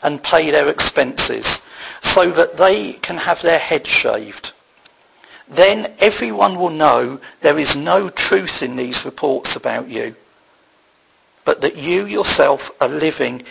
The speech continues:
in obedience to the law. As for the Gentile believers, we've written to them our decision that they should abstain from food sacrificed to idols,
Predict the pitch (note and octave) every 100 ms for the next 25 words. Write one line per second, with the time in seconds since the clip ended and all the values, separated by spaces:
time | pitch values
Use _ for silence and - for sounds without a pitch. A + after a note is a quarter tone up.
0 | - - C3+ C3+ D3+ C#3+ B2+ B2+ C3 -
1 | - C3 C3+ C#3 A#2 G#2+ - _ _ _
2 | _ _ _ _ _ - - - A#3+ -
3 | A#3 F#3 - A3 A#3+ A3+ F3 D3 D3+ C#3+
4 | C#3 C3+ C#3+ - - F#3+ F#3+ D#3+ G3 G3+
5 | D3 - C3+ C3 B2 B2+ - - - _
6 | _ D#3+ F3+ F#3 F3 - D3+ C3 C3 B2+
7 | - - - D#3 D#3 D3+ - C#3 - -
8 | - F#3+ F#3+ G#3 G3+ G#3 F3 - D3 C3+
9 | C3+ B2+ - - - - G3 F#3+ - -
10 | E3+ D#3+ - - D3 C#3 C3 B2+ B2+ B2+
11 | B2 -